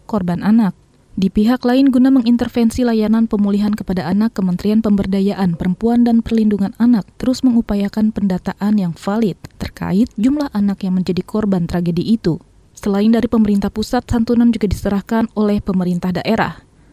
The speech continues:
Gubernur Jawa Timur Hovifah Indar Parawansa mengatakan, santunan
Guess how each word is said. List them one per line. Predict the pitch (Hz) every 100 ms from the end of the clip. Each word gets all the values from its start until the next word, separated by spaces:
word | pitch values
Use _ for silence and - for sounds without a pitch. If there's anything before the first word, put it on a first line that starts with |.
| _ _ _ -
Gubernur | 214 202 233 285 285
Jawa | 233 190 180
Timur | 196 185 156
Hovifah | - 196 214 208 208 208
Indar | - 202 196 -
Parawansa | 185 185 214 - 180
mengatakan, | 170 175 175 208 196 247 262 269
santunan | - 180 165 190 214